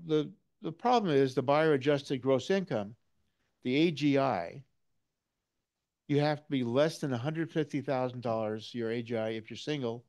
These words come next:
or three hundred thousand dollars you're married. And most people fit into that who live here in Oakmont. There are some people that may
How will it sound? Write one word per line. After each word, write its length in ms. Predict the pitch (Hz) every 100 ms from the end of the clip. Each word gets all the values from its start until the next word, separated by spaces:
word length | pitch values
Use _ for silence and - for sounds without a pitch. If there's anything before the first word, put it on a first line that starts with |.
| _ _ _ _ -
or 140 | 127
three 260 | - 175 160
hundred 320 | 143 131 -
thousand 360 | 127 117 113
dollars 420 | 110 104 104 104 - _ _
you're 100 | 117
married. 420 | 123 110 90 87 - _ _ _ _ _ _ _
And 400 | 139 123 117 120 110
most 240 | 190 -
people 460 | 170 131 131 123 107 -
fit 240 | 120 - _ _
into 240 | 127 98 107
that 280 | 107 104 -
who 80 |
live 180 | 110 104
here 180 | 107 101
in 60 | 101
Oakmont. 400 | 95 - 110 117
There 160 | 120 113
are 100 | 117
some 240 | 117 110
people 300 | 107 120 117
that 180 | 113 107 _ _ _ _ _ -
may 220 | 110